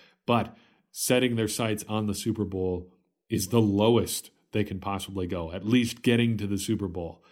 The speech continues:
It should be mentioned as well that I predicted last year was, or I, I said last year was a Super Bowl or bust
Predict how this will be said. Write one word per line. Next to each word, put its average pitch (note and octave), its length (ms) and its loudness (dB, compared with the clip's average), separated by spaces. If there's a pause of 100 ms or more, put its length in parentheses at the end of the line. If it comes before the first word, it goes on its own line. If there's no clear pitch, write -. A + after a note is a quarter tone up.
(760)
It A#2 160 0
should C#3+ 480 2
be B2 140 2
mentioned A#2 420 -2
as F#2+ 140 -4
well G2+ 300 0
that F#2+ 240 -8
I G#2+ 100 -4
predicted G#2+ 480 -2
last A#2 420 -4
year E2+ 240 -8 (320)
was, G#2 300 0
or G2 240 -6
I, G2+ 80 0
I G2+ 240 -6
said A2+ 260 -4
last A2 380 -2
year F#2+ 80 -4
was F2+ 180 -4
a F#2 80 -4
Super A2 340 -2
Bowl G2 500 0
or G2+ 120 0
bust F#2 460 -4